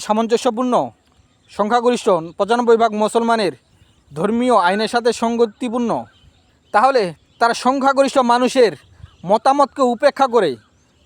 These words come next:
কিভাবে পশ্চিমা এজেন্ডা বাস্তবায়ন করতে চায়? কারণ তারা নিজেরাই পশ্চিমাপন্থী এবং পশ্চিমাদের এজেন্ট,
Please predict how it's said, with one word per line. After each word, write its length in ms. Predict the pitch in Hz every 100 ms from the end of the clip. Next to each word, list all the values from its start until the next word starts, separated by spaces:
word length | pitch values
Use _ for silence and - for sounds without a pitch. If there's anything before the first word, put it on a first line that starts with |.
| -
কিভাবে 300 | 262 277 294
পশ্চিমা 380 | 285 262 - 269
এজেন্ডা 280 | 247 233 226
বাস্তবায়ন 400 | 208 196 226 214 196
করতে 220 | 185 185
চায়? 240 | 160 120 - - _ - -
কারণ 320 | 170 220 277 302 -
তারা 180 | 220 247
নিজেরাই 420 | 233 208 233 269 285 _ _ _ -
পশ্চিমাপন্থী 800 | 233 - 247 247 240 240 - 285 - _ -
এবং 140 | 190 202
পশ্চিমাদের 500 | 220 - 247 226 233 226
এজেন্ট, 260 | 208 202